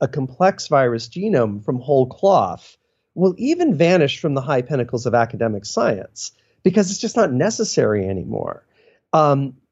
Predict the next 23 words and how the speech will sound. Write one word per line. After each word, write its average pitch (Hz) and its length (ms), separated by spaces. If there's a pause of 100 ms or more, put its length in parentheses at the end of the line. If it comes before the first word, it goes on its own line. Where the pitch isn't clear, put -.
there 190 220
was 180 160
an 185 60
incident 208 360
a 151 60
few 143 160
years 160 280
ago 104 560
where 120 640 (300)
a 139 80
Canadian 165 560
researcher 104 720 (480)
created 160 680
the 131 160
horsepox - 880 (120)
virus, 113 680 (360)
that 139 220
genome 120 640
from, 117 460 (120)
from 117 220
whole 120 220
cloth. - 500 (480)
Um, 131 420